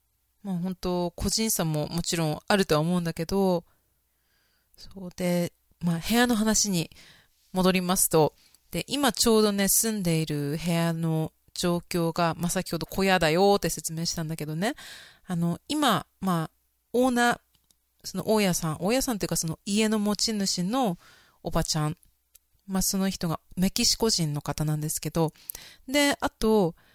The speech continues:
えっと、借りてる、もう部屋を借りて住んでいる他の人たちっていうのが、あのー、カナダ人のバンクーバーから来たおじさん、なんか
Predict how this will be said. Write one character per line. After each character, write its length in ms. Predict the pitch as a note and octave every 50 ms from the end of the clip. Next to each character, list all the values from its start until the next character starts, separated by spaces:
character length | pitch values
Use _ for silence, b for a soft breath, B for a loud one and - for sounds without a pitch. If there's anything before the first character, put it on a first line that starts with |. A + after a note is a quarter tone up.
| b b b b b _ _
え 40 | G3
っ 40 | - _
と、 120 | - F#3 F3
借 300 | - - - A#3 B3 B3
り 80 | B3
て 300 | - _ - B3+ A#3+ A#3+
る、 200 | A#3+ A#3 A#3+ - -
も 120 | F#3+ G3
う 100 | F3+ F#3
部 60 | F#3+ A3
屋 160 | A#3 B3+ A#3+
を 80 | G#3
借 220 | - - E3+ D#3+ E3+
り 40 | E3
て 120 | - E3+
住 240 | D#3+ - - F#3+ F3
ん 100 | E3+ D#3+
で 120 | D#3+ D#3
い 120 | D3+ D3+ D#3
る 260 | D#3 D#3 D#3 - - _ _ _ _ _
他 240 | - F#3+ - G3
の 120 | F#3+ F#3 F#3+
人 180 | F#3 - -
た 120 | G3 - D#3+
ち 160 | - - D#3
っ 20 |
て 160 | - _ - D#3+
い 40 |
う 40 | D#3+
の 120 | D#3 E3 E3
が、 280 | F#3+ G#3+ G#3 F#3+ F3+ B B B B B B B B B B _ -
あ 60 | F#3
の 640 | F3+ F3 E3+ D#3+ D#3+ D#3+ D#3+ D#3+ D#3+ D#3+ D#3+ D#3+
ー、 20 | - _ _ _ _ _
カ 140 | _ - A3+
ナ 160 | A3+ A#3+ B3
ダ 140 | A#3+ B3 A#3+
人 340 | A#3 - - F#3+ F#3 F3+ E3+
の 100 | E3 E3
バ 200 | D#3+ - G#3 A#3+
ン 60 | B3+
ク 160 | - - C#4+
ー 100 | C#4+ C#4
バ 240 | A#3+ A3 F#3 E3+ D#3+
ー 40 | -
か 120 | - D#3+
ら 140 | D#3 D#3 D3+
来 140 | - - -
た 300 | - - D#3 D3 D3 - - _ _ _ _ _
お 80 | - E3+
じ 140 | - D#3
さ 260 | - - D#3 C#3+ D3 D3+
ん、 100 | - - _ _ _ _ _ _ _ _
な 80 | F3+ F3
ん 40 |
か 300 | - - D#3 D3+ - -